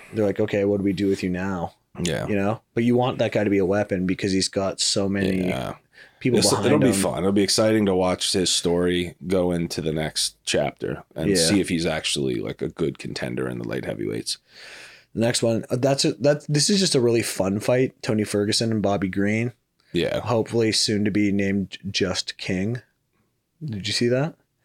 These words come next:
Speaker 2: No.
Speaker 1: He wants to change his name to Just King. And he tried to do it a year ago, but he, he had too many baby mamas. He was locked up in court, so he wasn't allowed to change his name because of the court <laughs> proceedings.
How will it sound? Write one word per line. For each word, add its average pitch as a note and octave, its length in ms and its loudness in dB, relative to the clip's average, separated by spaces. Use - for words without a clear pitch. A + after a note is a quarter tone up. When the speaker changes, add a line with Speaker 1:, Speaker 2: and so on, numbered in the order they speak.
Speaker 2:
No. E2+ 460 -4
Speaker 1:
He A#2+ 60 0
wants A2+ 240 0
to - 80 -16
change G#2+ 300 0
his G2+ 120 0
name G2 200 0
to F#2 280 0
Just - 400 -4
King. D#2 380 -6
And A2+ 180 -2
he A#2 100 2
tried B2 240 2
to B2+ 80 2
do C3 160 4
it B2 60 6
a - 20 4
year A2 260 4
ago, A#2 320 2
but G#2+ 160 0
he, F#2+ 80 2
he - 180 0
had G#2 300 0
too A#2+ 100 0
many A2+ 240 2
baby G2+ 340 2
mamas. B2 540 0
He - 160 -2
was G#2 160 2
locked G#2 320 0
up A#2 140 -2
in G#2 100 0
court, G2+ 460 0
so - 160 0
he A2 80 4
wasn't A#2 240 4
allowed A2 240 2
to G2+ 80 -2
change A2 300 0
his F#2+ 160 -2
name A2 500 0
because G#2+ 340 -2
of F#2+ 120 -2
the F#2+ 60 -2
court - 300 -2
<laughs> - 0 -
proceedings. - 920 0